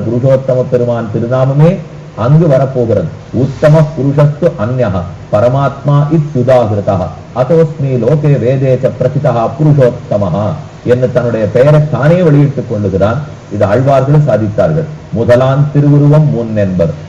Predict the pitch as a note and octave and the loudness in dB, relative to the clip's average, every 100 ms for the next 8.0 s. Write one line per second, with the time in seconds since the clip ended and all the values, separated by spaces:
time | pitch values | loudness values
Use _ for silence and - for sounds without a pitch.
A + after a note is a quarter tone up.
0 | - G#2+ B2 C3 C3+ B2+ C3 B2+ B2+ B2 | -4 -2 0 0 0 2 2 2 2 2
1 | C3 A#2 A#2+ A#2 G#2+ - G2+ G2 F#2 D#2+ | -2 -2 -4 -4 -6 -4 -4 -2 0 -2
2 | - - E2 G2+ A2 G2+ F#2 F#2+ - - | -6 -10 -4 0 0 -2 -4 -6 -10 -8
3 | A#2 A#2 B2+ C#3+ D3 C#3+ D3 C#3+ D3+ C#3+ | -2 0 2 0 0 2 2 4 4 2
4 | C3+ D3 D3+ D3+ C3+ C3 B2+ A#2+ A#2+ - | 4 4 6 4 2 0 2 4 4 2
5 | - - F#2 F2+ G#2+ G#2+ A#2 C3 G#2 - | -10 -8 -2 0 0 2 2 2 -2 -8
6 | - A2 A#2+ A2 G#2+ D#3+ F#3 E3 D3 C#3+ | -8 -6 -2 -2 0 0 2 2 2 0
7 | C3 B2+ A#2+ G#2+ G2 D3+ F3 D#3 C#3+ | 0 0 -2 -2 2 2 2 2 2